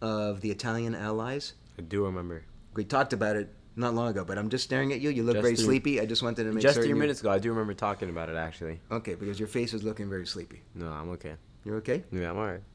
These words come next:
Speaker 1: Okay, the other thing is you're kind of rolling back and forth on the chair, and I suspect the sound quality isn't great for the listeners when you do that.
Speaker 2: Well, I'm not doing that when I'm talking.
Speaker 1: Okay.
Speaker 2: I'm just enjoying myself here.
Speaker 1: Okay. Meanwhile, down in the South, Hannibal's policy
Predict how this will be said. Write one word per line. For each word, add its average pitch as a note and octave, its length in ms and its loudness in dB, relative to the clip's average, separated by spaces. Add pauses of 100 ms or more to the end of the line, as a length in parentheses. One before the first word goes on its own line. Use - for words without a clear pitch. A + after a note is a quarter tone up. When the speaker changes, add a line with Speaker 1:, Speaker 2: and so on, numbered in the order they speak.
(120)
Speaker 1:
Okay, A2 360 -2
the A#2+ 180 -2
other D3 200 4
thing C3+ 160 -2
is A2+ 220 -2
you're A2+ 400 0 (320)
kind B2 180 -2
of G#2 180 -4
rolling B2 340 2
back A2+ 240 0
and G#2 100 -2
forth A2+ 360 0
on G#2 80 -6
the F#2+ 80 -4
chair, A2+ 420 0
and G2+ 100 -8
I F#2+ 80 -6
suspect A2 460 -4
the G2 60 -6
sound G#2+ 320 -2
quality F#2+ 380 -4
isn't F#2 220 -8
great F#2+ 200 -4
for E2+ 80 -12
the E2+ 80 -8
listeners F2 420 -8
when D2+ 120 -10
you F#2 80 -8
do F2+ 140 -10
that. E2+ 180 -14 (420)
Speaker 2:
Well, G#2+ 300 0 (240)
I'm A2 100 -2
not A2 140 2
doing G#2+ 140 2
that G#2 80 4
when G2 120 0
I'm F2+ 100 -2
talking. F2 500 -2 (140)
Speaker 1:
Okay. A#2+ 300 -4 (140)
Speaker 2:
I'm G2+ 100 -16
just - 220 -14
enjoying F2 360 -2
myself E2 360 -6
here. C3+ 100 8
Speaker 1:
Okay. C#3+ 260 2 (280)
Meanwhile, D3+ 680 6
down C#3+ 380 6
in F3+ 100 8
the C3+ 80 6
South, C3 520 6
Hannibal's D#3 480 4
policy B2+ 720 6